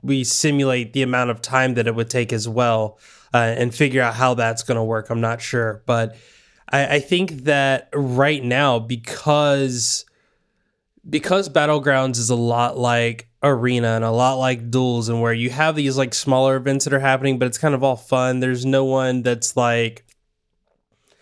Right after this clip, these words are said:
there's no one that's getting paid by Blizzard to, like, make a living playing Battlegrounds like there are, you know, folks in Hearthstone Grandmasters.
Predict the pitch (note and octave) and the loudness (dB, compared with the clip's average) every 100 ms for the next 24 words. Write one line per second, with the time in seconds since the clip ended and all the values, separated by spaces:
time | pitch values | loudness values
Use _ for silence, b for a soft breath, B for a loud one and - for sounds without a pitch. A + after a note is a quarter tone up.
0 | b b F3 F3 D3 F3 G3 F#3 E3+ D3 | b b -2 0 2 2 2 2 0 0
1 | - D#3 C#3 C3+ D#3 D3+ B2+ A#2 C3 C3 | 0 0 -2 0 2 2 0 0 2 0
2 | A#2 C3+ B2+ B2+ B2 A#2 C#3 B2+ A#2 A#2 | 0 0 2 0 -2 0 0 0 0 0
3 | A2+ - C3+ C3+ C#3+ C#3 C#3+ A#2+ B2 C3+ | -2 -6 -2 0 0 0 -2 0 0 0
4 | B2 A#2+ A2 G#2+ b b b b _ E3+ | 0 -2 -2 -6 b b b b _ -2
5 | C#3 A#2 B2 A2+ A2+ A2+ A2+ A2 B2 A#2 | -2 0 2 2 0 2 2 2 -2 2
6 | B2 B2+ B2 A#2+ A#2+ A#2 - _ _ _ | 0 2 2 2 2 -2 -8 _ _ _
7 | _ F3 E3 C#3 - C3+ C3 - B2 C3 | _ 2 4 2 2 0 2 -2 2 2
8 | A#2 C3 A#2+ A#2 A2 G#2 G2+ - C3+ C#3 | 2 2 2 2 0 0 -4 -8 -10 -14